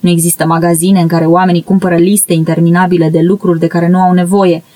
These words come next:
Nu e luminată de o lumină artificială și nu se lasă noaptea peste ea. Nu sunt zile de care să se lumineze sau întunece. Nimic nu se pierde.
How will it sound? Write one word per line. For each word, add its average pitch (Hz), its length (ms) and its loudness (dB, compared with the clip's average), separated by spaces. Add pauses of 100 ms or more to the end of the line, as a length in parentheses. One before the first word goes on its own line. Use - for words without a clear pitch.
(180)
Nu 247 140 2
e 294 120 2
luminată 175 480 0
de 160 100 -2
o 160 60 2
lumină 175 280 2
artificială 175 840 -2
și - 300 -4
nu 254 180 0
se 220 140 -2
lasă 226 280 -2
noaptea 233 540 -2
peste 240 280 -4
ea. 165 240 -2 (280)
Nu 226 200 2
sunt 208 320 2
zile 190 300 0
de 170 160 0
care 185 280 0
să 175 140 -2
se 170 140 -2
lumineze 170 540 2
sau 165 240 -4
întunece. 170 760 -2
Nimic 247 340 4
nu 185 160 4
se - 160 -4
pierde. 170 500 -2